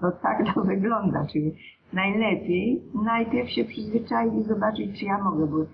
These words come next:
jeżeli się wyeliminuje te trzy rzeczy, o których Dąbrowska mówi, to już jakiś czas jest takie przygotowanie i, i ten organizm się oczyszcza w jakiś tam sposób. To, to, to już wiadomo, bo ja uważam, że lepiej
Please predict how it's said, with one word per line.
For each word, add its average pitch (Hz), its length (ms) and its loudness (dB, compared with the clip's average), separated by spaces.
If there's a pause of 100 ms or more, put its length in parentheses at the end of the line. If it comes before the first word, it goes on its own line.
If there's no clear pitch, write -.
(200)
jeżeli 214 340 0
się 247 160 0
wyeliminuje 190 640 2
te 196 160 -2
trzy 247 280 -2
rzeczy, 214 400 0
o 143 40 -2
których 156 280 -2
Dąbrowska 156 520 0
mówi, 135 200 0 (680)
to - 100 2
już 254 340 2 (340)
jakiś 226 680 0
czas 170 500 0 (260)
jest 180 340 0
takie 180 260 0
przygotowanie 160 1000 0
i, 180 200 0 (220)
i 180 80 -2
ten 190 220 2
organizm 180 560 2 (140)
się 185 380 2 (140)
oczyszcza - 540 2
w - 40 4
jakiś - 280 -2
tam 139 200 -4
sposób. - 520 -10 (180)
To, 147 200 0 (100)
to, 156 340 2
to 151 100 2
już 170 200 0
wiadomo, 233 520 2
bo - 60 -2
ja 247 180 0
uważam, 220 380 2
że 170 120 0
lepiej 240 540 0